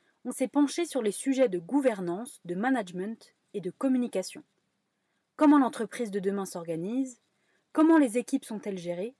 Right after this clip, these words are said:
Comment se comportent les leaders et les managers ? Comment est-ce qu'elles communiquent avec toutes ces parties prenantes ? Bref, plein de questions intéressantes que l'on a posées à des experts et expertes de ces différents domaines. Dans cette série,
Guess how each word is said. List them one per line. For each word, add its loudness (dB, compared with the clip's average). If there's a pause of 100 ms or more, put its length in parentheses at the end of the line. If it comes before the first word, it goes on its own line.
(520)
Comment 6
se -4
comportent 0
les 0
leaders 0
et -4
les -2
managers ? -6 (920)
Comment 8
est-ce 2
qu'elles -2
communiquent 4
avec -2 (100)
toutes -4
ces -4
parties -6
prenantes ? -10 (800)
Bref, -6 (540)
plein 6
de 8
questions -6 (120)
intéressantes -2
que -8
l'on -4
a -4
posées -2
à 0
des -8
experts -10 (120)
et 2
expertes -6
de -10
ces -6
différents -6
domaines. -4 (1300)
Dans -6
cette 0
série, 0